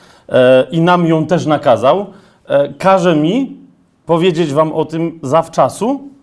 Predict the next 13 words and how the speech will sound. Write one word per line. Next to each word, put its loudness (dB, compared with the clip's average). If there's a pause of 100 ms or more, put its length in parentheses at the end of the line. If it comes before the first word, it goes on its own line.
(720)
ponieważ 2
może 2
się -2
okazać, 0 (140)
że 4
za -2
trzy, 2
za 0
pięć -2
lat 2 (460)
albo -6
za 0
dwanaście 2